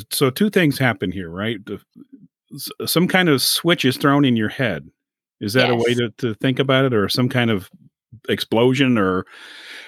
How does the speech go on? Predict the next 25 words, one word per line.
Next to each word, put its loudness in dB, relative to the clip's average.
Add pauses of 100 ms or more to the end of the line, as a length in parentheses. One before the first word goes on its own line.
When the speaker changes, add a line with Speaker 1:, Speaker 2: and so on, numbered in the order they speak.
Speaker 1:
I -6
don't 0
know, 2
some, 2 (160)
some 0
form 4
of 2
enlightenment 0
happens -4
to -6
you? -6 (580)
Speaker 2:
Yeah, 2
I 4
don't -2
think -2
I 0
had -2
ever 0
cared -6
about -4
anything -4
as -14
much -10
as -14
that, -4